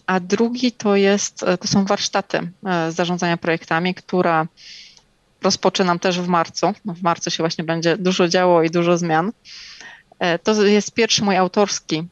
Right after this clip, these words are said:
e, projekt, pierwsze warsztaty, które nie prowadzę pod czyjąś marką, tylko pod, e, swoją własną. I to jest taka wiedza w pigułce,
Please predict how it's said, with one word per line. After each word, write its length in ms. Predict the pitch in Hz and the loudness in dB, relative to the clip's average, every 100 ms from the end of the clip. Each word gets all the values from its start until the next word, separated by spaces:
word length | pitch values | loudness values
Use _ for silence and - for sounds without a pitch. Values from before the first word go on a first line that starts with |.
| _ - | _ -4
e, 200 | 180 170 | -2 0
projekt, 500 | - 185 151 147 - | 0 2 2 0 -4
pierwsze 260 | 165 - 165 | -6 -4 -2
warsztaty, 500 | 165 - 202 185 180 | -4 -2 -4 -2 -6
które 340 | - 180 175 | -4 -2 0
nie 120 | 175 | 0
prowadzę 420 | - 180 175 170 | 0 0 2 0
pod 240 | - 175 - | -2 -4 -2
czyjąś 360 | 185 170 170 | 0 0 0
marką, 440 | 170 165 - 160 160 | 0 0 -2 -6 -8
tylko 240 | 170 170 | -8 -8
pod, 340 | - 165 - - | -2 -2 -2 -4
e, 140 | 165 | -4
swoją 460 | - 180 165 160 160 | -2 -2 0 0 0
własną. 480 | 156 - 160 180 262 - - - - - - _ | 0 0 0 0 -2 -12 -20 -20 -20 -20 -20 _
I 40 | |
to 120 | - 220 | -2 0
jest 160 | 233 | 0
taka 240 | 214 214 190 | -2 -2 0
wiedza 520 | 214 208 208 190 170 _ _ | 2 2 2 2 0 _ _
w 80 | - | -20
pigułce, 640 | - 196 190 190 - 175 | -4 0 2 2 0 -2